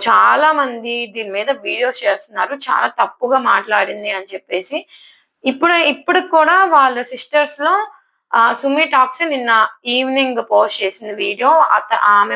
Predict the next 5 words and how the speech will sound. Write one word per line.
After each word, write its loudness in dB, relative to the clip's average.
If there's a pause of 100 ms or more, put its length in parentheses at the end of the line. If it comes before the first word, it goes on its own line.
(160)
మాత్రమే -2 (140)
రియాక్ట్ -2
అయింది. 0 (760)
So 0 (260)
మిగతా, 0